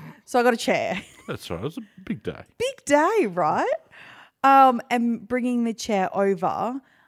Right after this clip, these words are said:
Speaker 1: I flipped the pillow over and there was a red back on there.
Speaker 2: <gasps> New fear unlocked.
Speaker 1: New fear instantly unlocked, like the web in the kitchen, the red back on the chair.
Speaker 2: Oh, they're after you.
Speaker 1: So I screamed like a little girl, flicked it off, and he was like, "Where did it go?"
Speaker 2: You
Speaker 1: And
Speaker 2: flicked the spider
Speaker 1: I
Speaker 2: off?
Speaker 1: flicked the s-, yeah,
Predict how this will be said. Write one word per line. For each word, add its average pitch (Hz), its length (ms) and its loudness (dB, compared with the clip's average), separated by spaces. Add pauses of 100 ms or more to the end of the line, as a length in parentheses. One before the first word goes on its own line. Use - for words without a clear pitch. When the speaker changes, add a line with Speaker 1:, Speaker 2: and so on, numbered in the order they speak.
Speaker 1:
I 220 80 0
flipped - 600 -4
the 226 60 -2
pillow 202 400 2
over 180 380 2
and 190 160 -2
there 185 80 0
was 170 120 -6
a 185 60 -4
red 175 340 -2
back 170 260 -2
on 180 140 -2
there. 151 280 -4
Speaker 2:
<gasps> 131 360 -6 (840)
New 95 200 -2
fear 87 300 0
unlocked. 87 340 0
Speaker 1:
New 247 220 4
fear 254 260 -2
instantly 226 400 -4
unlocked, 208 380 0
like 190 180 -4
the 196 60 -2
web 208 240 2
in 214 80 -2
the 202 80 -2
kitchen, 208 580 -4
the 190 80 -4
red 190 220 -2
back 190 180 0
on 202 80 -6
the 196 80 -6
chair. 185 420 0
Speaker 2:
Oh, 98 120 -2
they're 90 160 -2
after 92 240 -4
you. 76 140 -14
Speaker 1:
So - 160 -4
I 247 80 4
screamed 302 420 -4
like 247 160 0
a - 40 -6
little 240 140 0
girl, 185 460 2
flicked - 340 -6
it 202 80 -6
off, 185 340 2
and 208 120 -6
he 208 100 -4
was 196 140 -4
like, 185 220 -2
"Where 190 280 0
did 175 140 -6
it 180 260 -6
go?" 190 160 4
Speaker 2:
You 185 60 2
Speaker 1:
And 185 120 -4
Speaker 2:
flicked 175 200 0
the 113 120 2 (160)
spider 131 460 0
Speaker 1:
I 277 80 6
Speaker 2:
off? - 120 -8
Speaker 1:
flicked 381 200 0
the 349 80 -2
s-, - 160 -8
yeah, 302 160 2